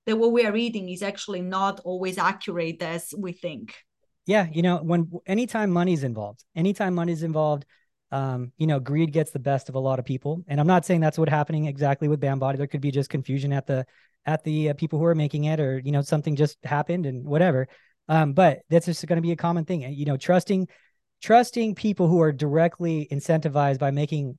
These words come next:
Speaker 2: calories lower for profit is not a good <laughs> idea. You know, so single, you know, you can't lie about a chicken breast.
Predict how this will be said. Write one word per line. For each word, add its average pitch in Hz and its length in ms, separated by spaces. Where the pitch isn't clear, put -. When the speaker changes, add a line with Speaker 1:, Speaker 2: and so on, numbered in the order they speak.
Speaker 2:
calories 156 420
lower 156 300
for 135 140
profit 139 540
is 139 220
not 151 320
a 139 80
good 143 320
<laughs> 139 120
idea. 139 320
You 175 80
know, 170 140
so 175 300
single, 208 340
you 190 120
know, 180 160
you 170 80
can't 233 240
lie 220 160
about 214 200
a - 20
chicken 196 300
breast. 151 360